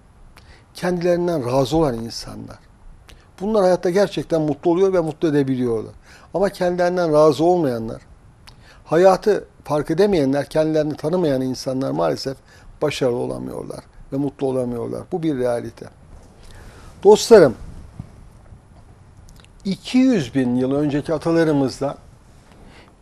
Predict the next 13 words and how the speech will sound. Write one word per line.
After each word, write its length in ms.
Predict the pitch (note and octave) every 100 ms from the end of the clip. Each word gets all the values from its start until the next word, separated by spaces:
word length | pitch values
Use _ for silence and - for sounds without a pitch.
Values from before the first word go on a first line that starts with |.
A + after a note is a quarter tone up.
| C#3
biyolojik 540 | F#3+ B3+ A#3+ G#3+ C4
olarak 320 | A3 G3+ G3+
çok 220 | - - G#3
az 180 | D#3
farklıyız 600 | - B2 A#2+ - A#2+ G#2
biz. 200 | C3 A2+
Yani 220 | A3+ G3 E3+
belki 260 | E3+ G#3
kas 280 | - A3 -
olarak 280 | D3 C#3 -
erkekleri 520 | E3 C#3+ D#3 F3 E3
hayal 340 | C3 C3+ C3
edin 240 | B2+ D#3+